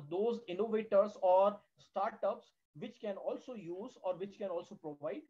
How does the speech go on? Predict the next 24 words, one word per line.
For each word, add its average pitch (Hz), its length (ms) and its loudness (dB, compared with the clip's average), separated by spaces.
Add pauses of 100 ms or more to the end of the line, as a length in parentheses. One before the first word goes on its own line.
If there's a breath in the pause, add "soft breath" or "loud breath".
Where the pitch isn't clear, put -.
(280)
this 208 180 -12
technology. 131 640 -10 (340)
All 147 120 -2
right. 139 160 -6 (400)
So 156 60 -12
this 151 220 -14
is 214 120 -12
just 170 240 -12
in 190 140 -10
diagram. 170 380 2 (960)
Okay. 165 360 2 (340 loud breath)
Next 185 380 0 (320)
news 196 420 -4
is 170 180 -2
related 202 500 -2
to, 185 220 0
again, 170 280 0
housing 196 500 -4
projects. 180 460 -2
So - 60 -10
it 151 120 -2
is 180 160 -6
lighthouse 175 720 0
projects. 127 640 -8